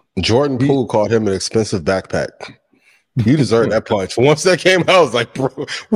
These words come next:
Speaker 1: what you expect?"
Speaker 2: But that was, that was what K-, I mean, th-, um, that's what he said, right? Like, he, when they got in that argument when, in,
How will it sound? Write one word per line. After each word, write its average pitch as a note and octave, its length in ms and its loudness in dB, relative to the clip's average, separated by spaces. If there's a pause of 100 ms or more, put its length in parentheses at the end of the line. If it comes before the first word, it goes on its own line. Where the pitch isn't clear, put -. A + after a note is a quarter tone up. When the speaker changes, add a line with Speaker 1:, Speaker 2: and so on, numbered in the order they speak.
Speaker 1:
what - 380 0
you A3+ 120 -2
expect?" - 720 -2
Speaker 2:
But A#2+ 100 -2
that D#3 140 4
was, F#3 140 0 (160)
that C#3+ 100 2
was G3+ 120 0
what G3+ 120 -4
K-, G3+ 220 -2
I C3 40 -2
mean, C3+ 360 -2 (180)
th-, C#3+ 140 0
um, A#2 260 0
that's C#3 200 2
what C#3+ 100 -2
he A2 40 -2
said, F#2 340 -2
right? F#2+ 240 -2
Like, G2 200 -2
he, - 320 -14
when G#2+ 160 2
they B2 120 2
got C#3+ 120 0
in C3+ 60 -2
that C3 160 2
argument A2 460 -2
when, G2 240 -4 (140)
in, G2 220 -2